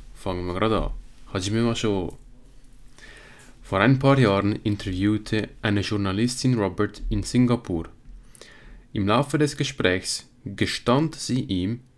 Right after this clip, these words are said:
sie wolle ein Bestseller-Autor werden, so wie er. Aber ihre Romane, die alle ganz toll fanden, brachten keine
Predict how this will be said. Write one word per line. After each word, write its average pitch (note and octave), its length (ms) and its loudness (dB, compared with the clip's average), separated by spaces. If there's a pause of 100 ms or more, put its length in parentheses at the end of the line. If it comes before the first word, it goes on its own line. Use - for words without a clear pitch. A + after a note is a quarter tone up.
(140)
sie C#3 240 -4
wolle F#2+ 400 -2 (600)
ein G2 300 -2 (220)
Bestseller-Autor G2 1040 -2
werden, F#2+ 420 -4 (240)
so G2 220 -2
wie F#2+ 100 -2
er. A2+ 220 2 (1160)
Aber G2+ 260 0
ihre G#2 280 0
Romane, G2+ 520 2 (440)
die - 120 -2
alle G2 200 0
ganz G2 480 -4 (800)
toll C3+ 220 2
fanden, A#2 560 -4 (300)
brachten G#2 500 -2
keine G#2 400 -4